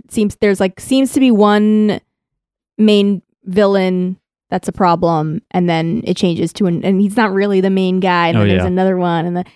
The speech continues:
Speaker 1: you know, there was, like, that guy, who was the guy who was, who turned into a rock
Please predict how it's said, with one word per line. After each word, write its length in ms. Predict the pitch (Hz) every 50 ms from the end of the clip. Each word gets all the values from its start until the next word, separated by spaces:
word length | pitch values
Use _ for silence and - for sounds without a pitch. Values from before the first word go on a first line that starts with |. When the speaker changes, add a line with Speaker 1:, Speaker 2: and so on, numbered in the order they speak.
| _ _
Speaker 1:
you 120 | 208 214 214
know, 280 | 208 202 196 196 196 196
there 100 | 196 185
was, 180 | 185 202 185 196
like, 300 | 185 175 175 180 - -
that 220 | 180 175 160 -
guy, 140 | - 190 - - 208
who 100 | - 233
was 140 | 233 240 233
the 100 | 247 233
guy 560 | 214 220 214 208 208 208 208 214 208 208 208
who 180 | 202 220 202
was, 240 | 190 190 180 180 - 196
who 100 | 208 196
turned 220 | - 208 190 185
into 260 | 190 202 - 202 190
a 80 | 185 175
rock 340 | 170 170 165 - 170 170